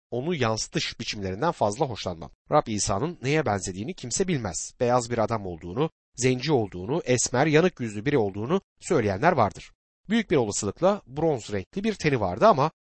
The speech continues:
tam olarak bunu da bilmiyoruz. Çünkü bu konuda bize bir şey söylenmemiştir.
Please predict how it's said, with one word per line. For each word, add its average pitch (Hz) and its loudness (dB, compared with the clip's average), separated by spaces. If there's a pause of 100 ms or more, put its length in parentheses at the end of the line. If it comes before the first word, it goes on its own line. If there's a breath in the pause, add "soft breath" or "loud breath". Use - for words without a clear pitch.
(120)
tam 156 6
olarak 104 0
bunu 101 -6
da 135 -2
bilmiyoruz. 82 -8
Çünkü 175 -4 (300)
bu 196 -4
konuda 104 -2
bize 117 -4
bir 104 -4
şey 196 0
söylenmemiştir. 87 -4